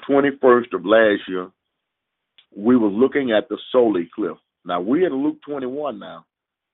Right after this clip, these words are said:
So here's your prophecy. This is the prophecy that we saw, uh, during August the twenty-first of last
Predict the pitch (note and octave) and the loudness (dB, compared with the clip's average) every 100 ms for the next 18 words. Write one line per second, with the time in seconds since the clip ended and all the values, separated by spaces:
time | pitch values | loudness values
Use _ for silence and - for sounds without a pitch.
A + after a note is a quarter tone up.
0 | - G#2 F#2+ A#2+ E3 E3 D3 C#3+ - E3 | -4 -2 0 2 2 2 -2 -8 -12 -8
1 | D#3+ E3+ - - D#2 - _ _ _ _ | -8 -10 -16 -16 -18 -20 _ _ _ _
2 | _ G2+ A#2 D3 F#3+ F3+ F#3+ E3 - - | _ -6 -4 -4 -2 0 2 0 -2 -12
3 | - F#2+ - _ _ _ _ _ - G#2 | -10 -10 -12 _ _ _ _ _ -4 -2
4 | G2 A2+ B2+ - B2+ F2+ F2+ _ _ _ | -2 -2 -4 -2 -4 -4 -10 _ _ _
5 | _ _ _ _ _ - G2+ F2+ F2+ - | _ _ _ _ _ -8 -4 -4 -6 -12
6 | _ _ _ A2+ A#2 G#2+ G2 F#2 _ _ | _ _ _ -2 -2 -2 -4 -10 _ _
7 | _ _ _ _ _ _ _ _ _ _ | _ _ _ _ _ _ _ _ _ _
8 | _ _ _ _ _ _ _ _ _ _ | _ _ _ _ _ _ _ _ _ _
9 | _ _ _ - B2+ C3 B2+ A#2+ A2+ - | _ _ _ 6 10 10 8 0 -6 -4
10 | B2 A#2 A#2 A#2 G#2+ - F#2 F2+ G#2+ G#2+ | 0 0 0 2 2 0 -8 -2 2 2
11 | F#2 | 2